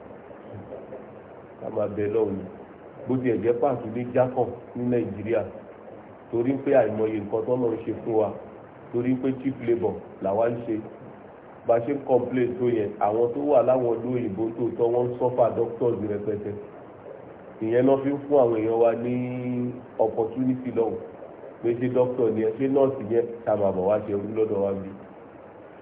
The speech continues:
Torí pé lọ́dọ̀ wọn, mi ò rántí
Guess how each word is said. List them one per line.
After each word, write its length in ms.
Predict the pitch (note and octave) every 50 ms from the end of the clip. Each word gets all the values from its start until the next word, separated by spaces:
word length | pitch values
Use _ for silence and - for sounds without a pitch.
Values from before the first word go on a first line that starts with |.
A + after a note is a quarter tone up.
| - - -
Torí 240 | - C3 C3 C#3 D3
pé 200 | C#3+ - C#3+ C#3+
lọ́dọ̀ 440 | C#3 C#3 C#3+ C#3+ B2 B2 A#2 A2 A2 A2+
wọn, 160 | A2 A2 A2 - - - - - - - - - - - - - - -
mi 160 | B2+ B2+ A#2+
ò 60 | A2
rántí 360 | A2+ A#2 A#2+ A#2+ - C3 B2